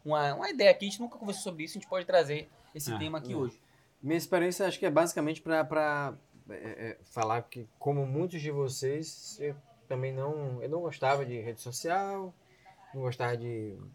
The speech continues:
Speaker 3: entre aspas, aí, me aparecer, et cetera. Fui fazer Facebook em dois mil e dez, é, que já era tarde pra época do Facebook. Fui fazer Instagram em fevereiro de dois mil e dezenove.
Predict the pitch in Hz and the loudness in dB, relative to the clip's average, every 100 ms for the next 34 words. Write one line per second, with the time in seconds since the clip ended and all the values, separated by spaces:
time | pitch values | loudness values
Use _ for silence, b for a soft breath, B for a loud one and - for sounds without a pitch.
0 | - 107 104 110 104 107 104 113 110 113 | -16 -12 -2 -2 -2 -4 -6 -6 -4 -2
1 | 127 127 - 147 147 127 127 135 127 156 | -2 -2 0 0 0 0 -2 -2 -4 -8
2 | 143 - 143 139 143 147 143 147 127 131 | -4 0 0 0 0 -2 -2 -4 -6 -6
3 | 123 117 107 b b b b b 127 127 | -8 -12 -18 b b b b b -6 -2
4 | 139 147 170 139 135 170 214 - - - | 0 4 2 2 2 2 0 -4 -8 -14
5 | _ _ _ _ _ - - 107 110 107 | _ _ _ _ _ -20 -16 -8 -6 -4
6 | 104 101 98 110 123 127 131 113 120 139 | -4 -6 -8 -4 -2 0 0 0 0 0
7 | 131 110 - 104 117 - 104 110 156 196 | -4 -6 -4 -6 -6 -8 -6 -6 -6 -6
8 | 156 160 147 160 139 120 147 156 - 143 | -6 -6 -2 0 0 0 -2 -4 -6 -8
9 | 139 151 135 127 147 196 185 - 139 156 | -6 -2 -2 -2 -2 -2 -6 -8 -8 -4
10 | 147 147 151 175 170 165 156 156 143 113 | -2 0 0 0 0 -2 -4 -4 -2 -4